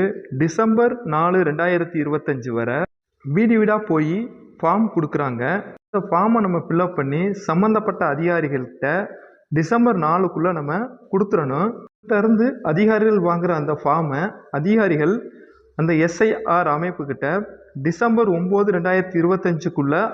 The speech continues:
அவங்க கொடுத்துடணும். டிசம்பர் ஒன்பது, ரெண்டாயிரத்தி இருபத்தஞ்சிலிருந்து ஜனவரி எட்டு,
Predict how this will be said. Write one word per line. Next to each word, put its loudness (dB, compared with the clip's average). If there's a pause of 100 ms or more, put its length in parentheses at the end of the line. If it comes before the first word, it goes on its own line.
(140)
அவங்க 0
கொடுத்துடணும். 0 (560)
டிசம்பர் 2 (460)
ஒன்பது, 4
ரெண்டாயிரத்தி 0
இருபத்தஞ்சிலிருந்து 0 (920)
ஜனவரி 2 (240)
எட்டு, -2